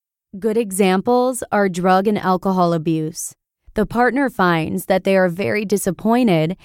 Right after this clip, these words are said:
and lose their love because their basic needs aren't provided anymore. The relationship isn't fulfilling and healthy. Conclusion.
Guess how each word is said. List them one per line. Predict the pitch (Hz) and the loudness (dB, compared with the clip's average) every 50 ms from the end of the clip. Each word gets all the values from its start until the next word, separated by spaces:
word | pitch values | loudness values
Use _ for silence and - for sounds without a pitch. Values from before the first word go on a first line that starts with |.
| - - - | -20 -10 -4
and | - 202 208 202 196 | -2 0 2 2 2
lose | 196 214 240 233 208 | 2 2 0 0 -2
their | 196 220 202 190 | 0 2 2 2
love | 185 185 196 220 208 180 160 156 175 - _ _ _ - | 4 2 2 2 2 2 0 -2 -4 -8 _ _ _ -6
because | 190 - 208 202 175 | -4 -2 0 0 2
their | 185 202 190 | 2 2 2
basic | 170 196 190 190 190 - 180 - - | 2 2 2 2 2 0 -2 0 2
needs | 202 226 240 233 196 170 165 165 - - - - | 2 4 4 4 2 0 -2 -4 -8 -12 -8 -4
aren't | 190 180 180 175 - | 0 0 0 0 -2
provided | 185 196 170 185 180 190 185 185 175 165 | -4 -4 -2 0 0 0 0 -2 -2 -2
anymore. | 165 165 165 165 165 165 156 156 151 156 165 - _ _ _ _ _ _ _ - | -2 -2 -2 -2 -2 -2 -4 -4 -6 -8 -12 -16 _ _ _ _ _ _ _ -6
The | 214 208 | -2 0
relationship | 202 220 220 220 220 233 254 - 277 254 214 185 - 190 170 170 - - _ | 2 2 2 2 2 0 -2 -2 -2 -2 -2 0 0 -2 -2 -2 -4 -6 _
isn't | - 220 233 214 196 214 190 180 - - - | 0 0 0 2 2 0 0 -2 -2 -4 -2
fulfilling | - 190 180 170 - 190 180 175 180 180 185 185 180 | -2 -2 -2 -2 -2 -2 0 0 2 0 2 2 2
and | 175 185 | 2 2
healthy. | 175 180 170 170 170 - - 160 160 156 170 165 - _ _ _ _ _ _ _ _ _ _ _ _ _ _ _ _ _ _ - | 2 2 0 0 0 -2 -4 -4 -4 -4 -6 -10 -14 _ _ _ _ _ _ _ _ _ _ _ _ _ _ _ _ _ _ -8
Conclusion. | - 247 240 233 - - 220 208 202 165 185 175 165 156 175 175 185 | -4 -4 -4 -2 -2 -2 -2 -2 0 0 0 0 2 0 -2 -4 -8